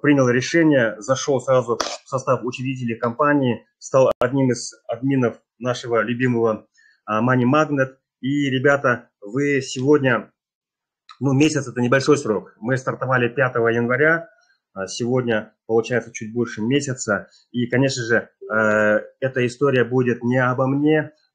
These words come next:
а о тех ребятах, которые пишут историю нашей компании, о тех ребятах, э, которые своим трудом, э, своим, э, с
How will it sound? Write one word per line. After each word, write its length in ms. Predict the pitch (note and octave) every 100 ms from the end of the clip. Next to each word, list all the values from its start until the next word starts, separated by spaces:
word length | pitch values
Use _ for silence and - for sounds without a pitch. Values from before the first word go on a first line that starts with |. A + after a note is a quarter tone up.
| -
а 400 | A#2+ B2 B2+ A#2 B2+
о 40 |
тех 280 | C3 D3+ C#3+
ребятах, 460 | B2+ D3+ D#3 A2 -
которые 360 | A#2 C#3 B2+
пишут 400 | B2 C3 B2 A#2+ -
историю 600 | - C#3 C3+ B2 A2+ - _ _ _ _
нашей 360 | A#2 B2 -
компании, 600 | G#2+ A2+ B2 A#2+ A2 F#2+ - - _
о 120 | A2+
тех 260 | A#2+ D3+ C#3+
ребятах, 540 | C#3 D#3 D3+ A#2+ - _ _
э, 120 | G2+ G2+
которые 440 | B2 C#3+ C#3 B2+
своим 340 | - B2 C3+
трудом, 600 | B2+ B2+ C3+ D#3 D#3+ D#3 _ _ A2
э, 80 |
своим, 720 | A2 - A#2 C3 C3+ C3 F#2 _ _ _
э, 220 | A2+ A2+ A2
с 560 | - - - - -